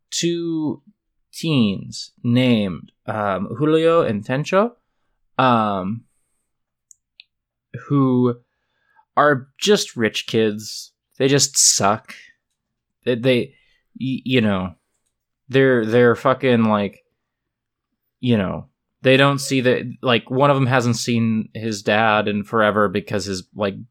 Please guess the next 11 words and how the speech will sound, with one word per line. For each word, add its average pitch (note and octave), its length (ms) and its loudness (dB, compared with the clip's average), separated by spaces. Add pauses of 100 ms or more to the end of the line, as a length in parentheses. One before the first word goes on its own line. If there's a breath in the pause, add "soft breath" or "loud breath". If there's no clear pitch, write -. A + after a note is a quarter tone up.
(340)
you B2+ 140 0
know, F#2+ 340 -4 (140)
his, A2 420 -4
the G#2+ 160 -6
wait A2+ 260 -2
staff A2 500 0
at A2+ 80 -6
his G#2 140 -8
home G2+ 480 -2 (600)
raised G#2+ 400 0
him. F#2+ 480 -2